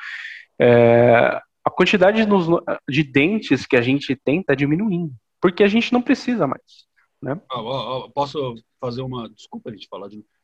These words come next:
Speaker 2: eu vou lembrando das coisas. Os macacos têm trinta e dois
Speaker 1: <laughs>
Speaker 2: dentes, não é isso?
Speaker 1: É, mas essa, mas isso é um exemplo mesmo. Tipo,
Speaker 2: A
Speaker 1: a gente
Speaker 2: parada
Speaker 1: vai,
Speaker 2: do
Speaker 1: a gente tá
Speaker 2: siso.
Speaker 1: perdendo os dentes
Speaker 2: Isso, porque não
Speaker 1: e
Speaker 2: precisa. Não que não
Speaker 1: Porque
Speaker 2: precisa.
Speaker 1: não precisa.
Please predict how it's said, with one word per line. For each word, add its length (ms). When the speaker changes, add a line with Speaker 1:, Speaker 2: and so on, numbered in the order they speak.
Speaker 2:
eu 140
vou 120
lembrando 320
das 180
coisas. 400
Os 140
macacos 400
têm 140
trinta 260
e 40
dois 180
Speaker 1:
<laughs> 100
Speaker 2:
dentes, 200
não 80
é 80
isso? 240
Speaker 1:
É, 80
mas 240
essa, 300
mas 200
isso 180
é 40
um 100
exemplo 400
mesmo. 280
Tipo, 140
Speaker 2:
A 20
Speaker 1:
a 40
gente 120
Speaker 2:
parada 160
Speaker 1:
vai, 100
Speaker 2:
do 60
Speaker 1:
a 40
gente 160
tá 80
Speaker 2:
siso. 120
Speaker 1:
perdendo 360
os 120
dentes 640
Speaker 2:
Isso, 380
porque 200
não 80
Speaker 1:
e 40
Speaker 2:
precisa. 600
Não 180
que 100
não 120
Speaker 1:
Porque 260
Speaker 2:
precisa. 0
Speaker 1:
não 60
precisa. 600